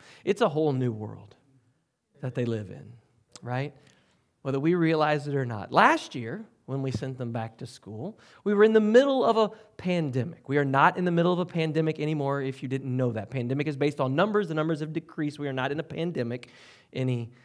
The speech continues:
longer. But we weren't just in the middle of a pandemic. We're in the middle of a very odd election season. We're in the middle of a worldwide economic crisis. We're in a world of, uh,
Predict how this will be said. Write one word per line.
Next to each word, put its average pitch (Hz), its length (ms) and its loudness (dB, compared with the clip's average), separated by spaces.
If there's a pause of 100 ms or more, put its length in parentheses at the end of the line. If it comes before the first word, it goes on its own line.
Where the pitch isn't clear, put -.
(320)
longer. 110 580 -6 (440)
But 175 80 4
we 190 100 8
weren't 202 200 8
just 180 280 0
in 156 100 -4
the 156 60 2
middle 147 160 2
of 135 60 -2
a 131 60 -2
pandemic. 127 720 -6 (720)
We're 160 80 2
in 160 60 6
the 160 40 6
middle 185 260 6
of 170 60 6
a 160 40 4
very 165 220 4
odd 147 560 6 (100)
election 131 640 -2 (280)
season. 101 440 -12 (840)
We're 156 100 6
in 165 60 10
the 160 80 6
middle 190 220 10
of 160 100 8
a 160 60 10
worldwide 147 1040 6
economic 143 720 0 (600)
crisis. - 920 -12 (680)
We're 156 160 6
in 156 60 6
a 156 100 6
world 180 400 8
of, 151 160 6
uh, 151 160 -2